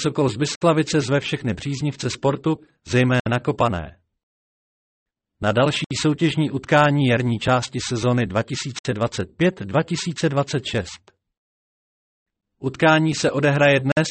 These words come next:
tedy v sobotu jedenáctého dubna od patnáct hodin třicet minut na hřišti v Bordovicích.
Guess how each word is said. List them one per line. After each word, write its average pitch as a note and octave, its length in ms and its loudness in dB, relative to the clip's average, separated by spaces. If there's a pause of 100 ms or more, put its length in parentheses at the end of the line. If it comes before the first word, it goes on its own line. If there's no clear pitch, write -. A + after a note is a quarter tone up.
tedy B2+ 200 0
v - 120 -6
sobotu C3+ 340 0
jedenáctého A#2 760 0
dubna A2+ 320 -2
od A2 180 -8
patnáct E3+ 500 2
hodin C#3 380 -2
třicet - 440 -4
minut D#3 360 -2
na D3 100 0
hřišti C3+ 440 -4
v C3 60 -6
Bordovicích. G2+ 840 -6